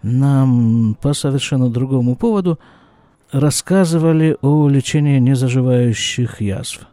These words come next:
Там тоже была одна девушка, которая вот таким вот образом строила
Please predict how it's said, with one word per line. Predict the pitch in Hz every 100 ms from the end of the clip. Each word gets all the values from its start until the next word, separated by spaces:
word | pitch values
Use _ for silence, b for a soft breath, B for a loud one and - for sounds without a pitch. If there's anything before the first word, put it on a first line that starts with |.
| B B B B -
Там | 156
тоже | 165 156 120
была | 113 123 127 123 120 110 107
одна | 117 117 120 117
девушка, | 120 240 247 -
которая | - 139 220 196 156
вот | 175 -
таким | 147 - 175
вот | 156 143 -
образом | 143 165 170 175 139 127 113 113 B B B B B B B
строила | - - - - 151 185 175 170 175 170